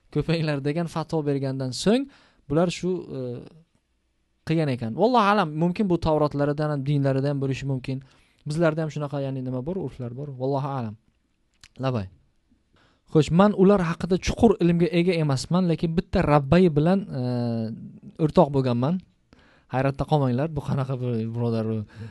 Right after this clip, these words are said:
rabbayi bilan o'rtoq bo'ladimi odam, deb, a? <laughs> Juda qa-, bir nima deydi, yaxshi muomalada bo'lganman ancha yil. O'shandan so'raganman bir ikkita. Hatto Qur'on tuhfa qilganman. U qo'rqar edi. Bular qo'rqishadi. E, bir kun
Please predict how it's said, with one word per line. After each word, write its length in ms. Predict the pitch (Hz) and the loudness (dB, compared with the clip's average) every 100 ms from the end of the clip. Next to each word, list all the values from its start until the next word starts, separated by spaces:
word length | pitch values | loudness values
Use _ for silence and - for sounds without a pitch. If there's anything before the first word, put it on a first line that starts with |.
| - | -6
rabbayi 460 | - 127 135 147 135 | 0 2 2 2 2
bilan 280 | 139 139 | 0 2
o'rtoq 340 | 139 135 156 156 | 2 2 4 6
bo'ladimi 340 | 170 196 202 | 8 8 8
odam, 380 | 180 156 139 120 - - - - - | 4 4 0 -2 -10 -20 -20 -20 -8
deb, 200 | 127 127 | -2 0
a? 180 | 180 208 - - 135 135 | -2 -4 -12 -10 -10 -12
<laughs> 460 | 180 185 - _ 147 | -16 -20 -20 _ -4
Juda 260 | 165 185 | 2 2
qa-, 260 | - 160 151 | 2 -4 -2
bir 140 | 156 | -2
nima 200 | 156 175 | 0 0
deydi, 280 | 214 160 127 | 0 -2 -4
yaxshi 400 | 127 165 - 170 | -2 -2 -2 -2
muomalada 440 | 143 139 135 135 131 | 0 2 2 0 0
bo'lganman 480 | 127 120 120 151 156 | 0 0 0 -2 -2
ancha 280 | 147 - | -4 -2
yil. 200 | 139 185 - _ _ - _ - | 0 -2 -4 _ _ -20 _ -2
O'shandan 380 | 139 165 196 | 2 2 2
so'raganman 640 | 190 202 208 185 143 123 113 | 2 6 6 4 0 -2 -2
bir 160 | 113 | -6
ikkita. 300 | 117 - 117 | -8 -8 -8
Hatto 260 | 127 - 220 | -4 0 0
Qur'on 400 | 220 160 180 170 | 2 0 0 -2
tuhfa 300 | 139 120 127 | -2 -2 -2
qilganman. 480 | 131 123 135 196 196 | -2 -2 -2 -4 -4
U 120 | 160 | -4
qo'rqar 440 | - 160 - 160 | 0 0 2 0
edi. 160 | 135 110 | 0 -2
Bular 220 | 127 160 | -2 -4
qo'rqishadi. 560 | - 170 - - 131 92 _ - _ _ _ _ _ - - | -2 -4 -4 -8 -8 -10 _ -20 _ _ _ _ _ -20 -4
E, 280 | 123 123 117 - | 0 0 -2 -6
bir 180 | 135 143 | 0 0
kun 280 | 147 151 | 2 -2